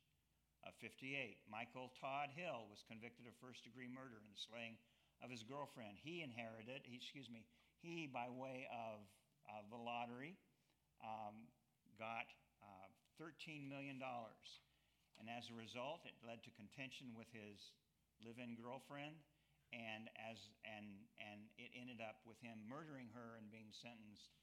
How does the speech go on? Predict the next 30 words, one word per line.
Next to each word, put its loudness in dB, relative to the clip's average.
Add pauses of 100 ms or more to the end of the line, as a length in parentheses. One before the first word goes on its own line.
(360)
to -6
life 4
in -2
prison -2
because -2
of -6
the -6 (120)
conflict -2
that -12
came 0 (600)
out 2
of -6
the -2
money. 2 (480)
And 6
it 2
goes 4 (160)
on 6 (240)
and 6
on. 2
And 2
the 2
warning 2
here 2
is 0 (320)
in 0
First -2
Timothy 0
six 0 (560)
that 8